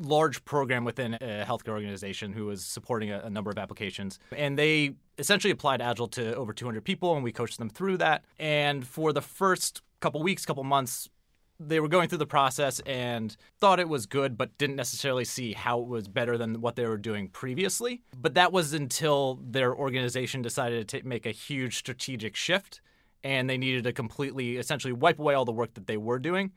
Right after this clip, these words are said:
and start a whole new large series of work that would take them several months, several years to complete.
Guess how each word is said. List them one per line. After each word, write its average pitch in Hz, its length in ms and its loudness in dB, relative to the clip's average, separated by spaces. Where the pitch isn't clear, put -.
and 127 160 -4
start 127 300 2
a 123 60 -2
whole 123 340 -2
new 117 680 -2
large 123 440 2
series 123 320 0
of 117 80 -2
work 113 180 -2
that 113 100 -2
would 104 120 -6
take 117 160 -6
them 98 100 -6
several 104 240 -6
months, 104 220 -4
several 98 260 -6
years 98 220 -6
to 101 100 -10
complete. 104 420 -8